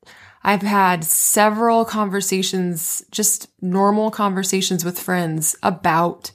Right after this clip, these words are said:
Jesus and about just the power that comes when we just talk about him and even just say his name. And last week I had my friend Elisha over,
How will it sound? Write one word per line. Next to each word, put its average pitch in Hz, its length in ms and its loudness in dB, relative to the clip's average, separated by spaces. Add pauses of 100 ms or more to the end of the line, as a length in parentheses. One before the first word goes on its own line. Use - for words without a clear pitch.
Jesus - 680 -4
and 185 120 -4
about 180 380 -2 (500)
just 208 220 0
the 196 160 0 (300)
power 196 420 2
that 190 200 -2
comes 190 520 0
when 185 100 -2
we 180 100 0
just 180 260 -4
talk 185 280 -4
about 180 380 -4
him 202 460 2
and 175 200 -2
even 190 300 -2
just 190 180 -2
say 190 240 0
his 175 180 0
name. 175 480 0 (840)
And 202 180 4
last 208 340 2
week 226 300 -2
I 202 120 -2
had 190 200 -2
my 190 120 -2
friend 175 380 -4
Elisha 180 600 0
over, 170 540 -2